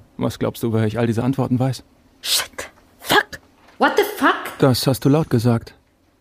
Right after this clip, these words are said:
Speaker 1: Und jetzt gucken alle.
Speaker 2: Vielleicht ist es mir einfach egal.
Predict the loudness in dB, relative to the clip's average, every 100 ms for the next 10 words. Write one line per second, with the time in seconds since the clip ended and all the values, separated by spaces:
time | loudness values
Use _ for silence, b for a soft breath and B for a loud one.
0 | _ 0 2 2 2 0 2 4 4 2
1 | -4 _ _ _ -16 -10 -4 -4 -4 -8
2 | -6 -4 -4 -4 -6 -10 -6 -4 -4 -6